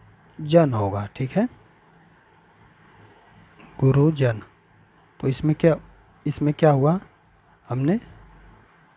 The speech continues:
जो pulling है, संज्ञा के पुल्लिंग या स्त्रीलिंग में अगर हम गण, वृंद,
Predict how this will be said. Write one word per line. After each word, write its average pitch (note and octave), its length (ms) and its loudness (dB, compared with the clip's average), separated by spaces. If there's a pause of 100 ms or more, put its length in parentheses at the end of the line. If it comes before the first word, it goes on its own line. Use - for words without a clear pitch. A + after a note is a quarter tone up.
(420)
जो D3+ 160 6 (840)
pulling C3+ 320 0
है, B2+ 340 -2 (1800)
संज्ञा C3 380 2
के C#3+ 120 0
पुल्लिंग C#3 320 0
या C3 140 0
स्त्रीलिंग C#3 460 -4
में B2 100 -2
अगर B2+ 200 0
हम C3+ 160 -4 (640)
गण, C3+ 360 2 (240)
वृंद, C3+ 560 0